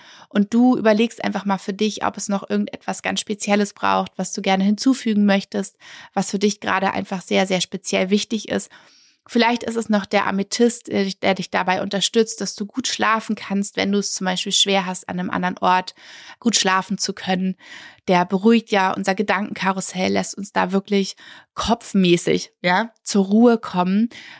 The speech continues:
was es ja auch braucht, damit wir in den Schlaf, in einen erholsamen Schlaf finden können. Der Achat ist natürlich auch ganz wunderbar, weil er uns einfach erdet und das oft auch so dieses Grundvertrauen einfach schon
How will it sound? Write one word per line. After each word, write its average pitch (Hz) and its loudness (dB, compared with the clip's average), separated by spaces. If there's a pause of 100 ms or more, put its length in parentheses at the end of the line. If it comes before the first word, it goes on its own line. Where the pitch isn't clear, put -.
was - 0
es 196 -4
ja 185 0
auch 175 -8
braucht, 196 0
damit 180 -2
wir - -4
in 180 -2
den 180 -4
Schlaf, 190 0
in - -6
einen - -2
erholsamen 185 0
Schlaf 175 0
finden 190 -4
können. 180 -2 (480)
Der 185 0
Achat 190 0
ist - -6
natürlich 190 -4
auch - -2
ganz 185 -2
wunderbar, 190 4
weil 180 2
er 180 0
uns 190 -6
einfach 180 -8 (120)
erdet 196 0
und 180 -6
das 170 -4
oft - -2
auch 175 -2
so 196 -4
dieses 185 -8
Grundvertrauen 196 2
einfach 185 -6
schon 180 -2